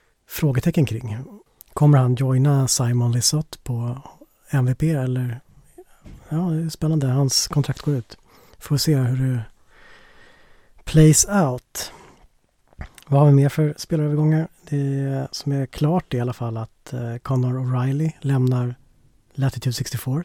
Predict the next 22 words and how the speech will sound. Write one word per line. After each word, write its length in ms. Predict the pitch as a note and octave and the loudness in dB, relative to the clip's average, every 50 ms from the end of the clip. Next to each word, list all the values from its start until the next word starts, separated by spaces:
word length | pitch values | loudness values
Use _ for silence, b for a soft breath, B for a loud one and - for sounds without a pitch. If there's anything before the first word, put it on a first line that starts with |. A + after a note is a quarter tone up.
| - - | -6 -4
tillsammans 480 | - C3 - - C#3 D3+ E3+ D#3+ - | -4 -2 0 2 4 4 4 2 2
med 140 | C#3 C3 - | 0 -2 -2
Tristan 340 | - - C#3+ - - C3+ B2 | 0 0 0 2 2 0 0
Tanner, 260 | - A2+ A#2+ D3 E3+ | 2 0 0 0 0
som 160 | C#3+ - C3 | 0 0 0
också 180 | B2 - - C#3+ | -2 0 -2 -2
lämnar. 320 | D3 D3+ C3+ C3+ C#3+ D#3 - _ _ _ - | 0 0 2 0 0 -2 -4 _ _ _ 0
Connor 340 | - D3+ D3 C#3+ C#3+ C#3+ | 4 6 6 8 8 8
O'Reilly 400 | C#3 C#3+ D#3+ F3+ E3+ C#3 C3 C3 | 6 6 4 4 4 2 2 2
är 40 | C3 | 2
en 260 | C3 C3 B2+ B2 B2 - - _ - | 0 0 0 -2 -4 -4 -10 _ -6
av 140 | D3 C#3 | -4 -4
få 480 | B2+ - - - - F#3 F#3 E3 C3+ B2 | -4 -4 -6 -2 0 2 2 2 2 0
spelare 300 | A#2 - - B2+ A#2 A2+ | -2 -2 -2 -2 -2 0
som 120 | A2 B2 | -2 -2
går 240 | A#2 - D3+ D#3 D#3 D3 | -2 0 0 0 0 -2
till 180 | - A#2 A2+ | -2 -2 -2
Lone 160 | A#2 D#3 F3+ - - | -2 -2 -4 -4 -8
Star, 340 | - - - - - - - _ _ - | -10 -8 -8 -8 -12 -12 -16 _ _ -12
som 140 | - - | -4 -4
har 40 | C3 | -2
tappat, 480 | - C3 B2 - - A#2+ - - - | 0 0 -2 -2 -4 -8 -8 -8 -16